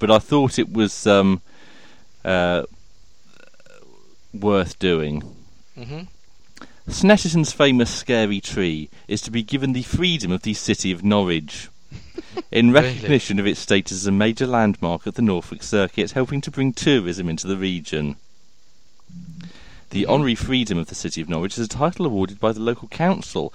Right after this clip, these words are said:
Speaker 1: Recent recipients have included Sir Robert and Lady Sainsbury.
Speaker 2: Mm-hmm.
Speaker 1: Uh,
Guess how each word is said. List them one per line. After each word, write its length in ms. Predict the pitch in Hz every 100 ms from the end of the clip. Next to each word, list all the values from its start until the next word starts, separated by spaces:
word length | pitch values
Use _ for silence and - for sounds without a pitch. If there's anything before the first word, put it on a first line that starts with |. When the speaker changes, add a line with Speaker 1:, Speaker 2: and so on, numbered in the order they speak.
| - -
Speaker 1:
Recent 280 | 104 - 104
recipients 520 | 98 85 - 117 -
have 80 | 101
included 420 | 98 - 101 101
Sir 160 | - 104
Robert 380 | 113 117 117 -
and 180 | - 135
Lady 280 | 120 135 151
Sainsbury. 680 | - 151 180 180 - - - - - - - - - - - - - - - - - - - - - - - - - -
Speaker 2:
Mm-hmm. 300 | 131 120 147 208 - - - - - -
Speaker 1:
Uh, 300 | 98 104 98